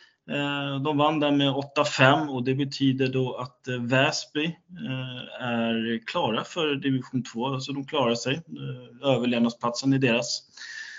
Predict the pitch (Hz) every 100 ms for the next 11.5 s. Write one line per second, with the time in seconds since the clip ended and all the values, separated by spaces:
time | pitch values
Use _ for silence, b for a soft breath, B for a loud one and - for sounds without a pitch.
0 | B B - 120 120 117 117 117 113 127
1 | 127 131 123 131 123 - 123 123 127 127
2 | 135 135 131 135 - 135 135 143 156 143
3 | - 127 123 123 135 123 123 - 143 139
4 | - 135 120 123 127 127 123 120 120 117
5 | 127 127 120 123 135 202 - _ _ _
6 | _ - - - 135 123 120 123 123 123
7 | 104 B B B B - - 143 135 143
8 | 143 147 143 135 135 139 131 127 127 127
9 | 123 123 135 135 - 123 120 120 117 -
10 | 127 117 120 120 120 120 117 117 117 -
11 | - 120 127 131